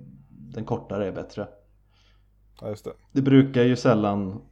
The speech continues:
Speaker 1: tyvärr vara så vettiga saker de klipper bort. Även i Sagan om ringen, som jag var
Speaker 2: Mm.
Speaker 1: galen i när jag var liten,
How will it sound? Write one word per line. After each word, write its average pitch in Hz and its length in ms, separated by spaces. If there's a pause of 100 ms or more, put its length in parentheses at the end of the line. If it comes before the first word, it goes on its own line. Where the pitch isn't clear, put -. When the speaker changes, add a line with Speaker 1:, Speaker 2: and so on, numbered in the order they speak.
(200)
Speaker 1:
tyvärr 98 260
vara 101 360
så 104 160
vettiga 101 380
saker 95 220
de 90 60
klipper 92 140
bort. 107 220
Även 107 180
i 110 40
Sagan 117 220
om 113 100
ringen, 117 380
som 98 120
jag 92 100
var 92 260 (180)
Speaker 2:
Mm. 101 240
Speaker 1:
galen 101 280
i 98 40
när 95 80
jag 92 60
var 98 80
liten, 104 520